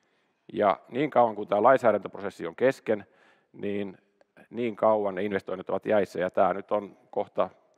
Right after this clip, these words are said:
vuoden täyttänyt tää, vu-, vu-, voidaan, niinku, syödä syntymäpäiväkakkua tälle, niinku, lainsäädäntöprosessi. Vuoden tää on kestänyt.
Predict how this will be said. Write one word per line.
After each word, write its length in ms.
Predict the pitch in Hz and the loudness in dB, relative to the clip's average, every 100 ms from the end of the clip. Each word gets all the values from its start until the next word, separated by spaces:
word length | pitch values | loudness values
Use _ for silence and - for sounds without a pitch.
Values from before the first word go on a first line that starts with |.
| _ _ | _ _
vuoden 360 | 113 117 98 85 | 0 2 2 2
täyttänyt 580 | 101 98 - 85 85 _ | 2 2 -2 -8 -8 _
tää, 280 | 85 82 - - - | -4 -4 -8 -18 -16
vu-, 220 | 110 107 | -14 -14
vu-, 120 | 110 107 - - - 101 | -16 -18 -20 -20 -20 -8
voidaan, 280 | 110 104 101 | -2 0 -2
niinku, 180 | 104 104 - | -6 -14 -8
syödä 240 | 104 95 - _ | -4 -2 -4 _
syntymäpäiväkakkua 880 | 113 104 92 87 87 - 87 - 90 | -10 -8 -6 -6 -8 -4 -6 -6 -10
tälle, 240 | 87 85 | -4 -4
niinku, 220 | 85 90 82 | -6 -12 -4
lainsäädäntöprosessi. 680 | 98 95 82 80 76 73 85 | -2 0 -4 -8 -14 -18 -10
Vuoden 280 | 123 101 87 | -4 -4 -2
tää 120 | 95 | -6
on 100 | 90 | -4
kestänyt. 440 | 95 - 76 73 | -6 -8 -14 -20